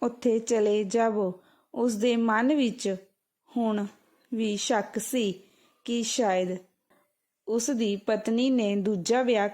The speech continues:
ਕਰਵਾ ਲਿਆ ਹੋਵੇਗਾ। ਉਸਦਾ ਪਤੀ ਉੱਥੇ ਰਹਿੰਦਾ ਹੋਵੇਗਾ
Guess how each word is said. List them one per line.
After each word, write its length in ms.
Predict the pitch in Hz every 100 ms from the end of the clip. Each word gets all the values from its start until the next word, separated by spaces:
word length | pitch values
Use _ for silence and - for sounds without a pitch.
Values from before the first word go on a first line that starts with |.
| -
ਕਰਵਾ 420 | 226 208 196 214
ਲਿਆ 360 | 220 202 190 190 - - - -
ਹੋਵੇਗਾ। 540 | 226 208 233 240 185 170 - _ _ _
ਉਸਦਾ 460 | - 233 190 214 262
ਪਤੀ 500 | 254 226 214 202 190 - _ _ _ -
ਉੱਥੇ 640 | 240 233 - 214 220 220
ਰਹਿੰਦਾ 400 | 208 208 220 247
ਹੋਵੇਗਾ 600 | 254 254 220 233 214 180